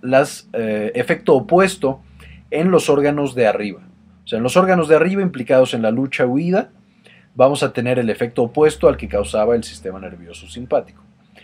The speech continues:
Por ejemplo, en el ojo, eh, mientras el simpático causaba midriasis, o sea, un aumento en el diámetro de la pupila, en el sistema nervioso parasimpático va a causar miosis,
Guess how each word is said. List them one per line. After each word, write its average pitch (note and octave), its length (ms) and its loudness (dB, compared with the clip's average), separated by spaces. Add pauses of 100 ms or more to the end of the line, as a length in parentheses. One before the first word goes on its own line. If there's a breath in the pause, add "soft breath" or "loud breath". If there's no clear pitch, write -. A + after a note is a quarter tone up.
(100)
Por G2+ 120 -8
ejemplo, F#2+ 300 -8
en A2 80 -2
el C#3 120 2
ojo, E3 340 4 (440 soft breath)
eh, G2+ 240 -4
mientras A2 420 -4
el A2 80 -8
simpático C#3 560 -4
causaba B2 500 4
midriasis, A#2 680 -2
o - 40 -18
sea, G2+ 100 -6
un A#2 140 -4
aumento A#2+ 460 -4
en G#2+ 60 -6
el G2 60 -10
diámetro G2 380 -10
de G2 40 -6
la G#2+ 120 -6
pupila, C3 400 -8 (800 loud breath)
en F3 400 2
el C3+ 160 -2
sistema E3 220 4
nervioso D3 320 -2
parasimpático D3 760 2
va A#2+ 100 2
a A#2 40 -2
causar C3 420 -2
miosis, A#2 680 -6